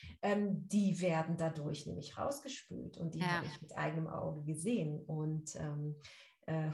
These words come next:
Speaker 1: hu, und, äh, das ist dann klar, dass der Körper dann wieder so rein ist und dann ist es gut, wenn man halt wirklich gesund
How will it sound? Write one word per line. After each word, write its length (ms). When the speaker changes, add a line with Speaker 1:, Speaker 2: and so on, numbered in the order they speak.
Speaker 1:
hu, 200
und, 520
äh, 460
das 240
ist 180
dann 140
klar, 320
dass 140
der 100
Körper 340
dann 360
wieder 260
so 180
rein 280
ist 140
und 60
dann 160
ist 140
es 160
gut, 260
wenn 120
man 220
halt 200
wirklich 340
gesund 480